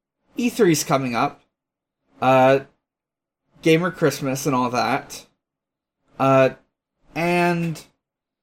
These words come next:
uh, Sega will be having a presentation. This is the first ever digital-only E three. As a reminder, last year's E three was canceled on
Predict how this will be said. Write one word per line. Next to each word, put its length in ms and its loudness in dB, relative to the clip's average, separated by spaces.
uh, 280 0
Sega 800 2
will 420 4
be 420 -6
having 420 -2
a 200 0
presentation. 1000 -4
This 240 -2
is 180 -2
the 220 6
first 440 0
ever 1300 -2
digital-only 920 0
E 240 -8
three. 500 -6
As 180 0
a 60 2
reminder, 640 0
last 400 -2
year's 300 -4
E 80 -2
three 260 -2
was 180 -2
canceled 500 -4
on 200 -4